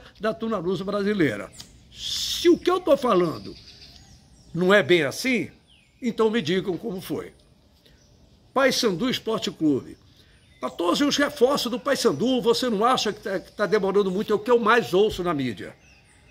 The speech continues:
Os noticiários, "O Paysandu tá demorando, depois não sei o quê." Não é demorando, gente. Ainda tem fase de negociação com jogadores de Série C.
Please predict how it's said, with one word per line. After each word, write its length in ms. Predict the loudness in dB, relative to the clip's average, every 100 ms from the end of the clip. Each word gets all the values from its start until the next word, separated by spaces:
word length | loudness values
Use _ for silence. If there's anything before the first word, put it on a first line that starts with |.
| -8
Os 180 | -2 -2
noticiários, 560 | 2 0 2 0 0 -2
"O 40 |
Paysandu 400 | -6 -6 -2 -2
tá 120 | 0
demorando, 840 | 0 2 2 4 4 4 2 0 -2
depois 320 | -2 -4 -4
não 80 | -4
sei 140 | -6
o 60 | -8
quê." 140 | -10
Não 160 | -10 -8
é 80 | -8
demorando, 800 | -8 -6 -2 0 0 -2 -6
gente. 460 | -12 -16 -20 -20 _ _ _ _ _ _
Ainda 200 | -6 -6
tem 180 | 0 0
fase 400 | 2 2 2 2
de 160 | -4 -2
negociação 680 | 0 0 -2 -2 -4 -6
com 160 | -6 -4
jogadores 480 | -4 -2 0 0 0
de 100 | -4
Série 280 | -2 -2 -4
C. 520 | -4 2 2 2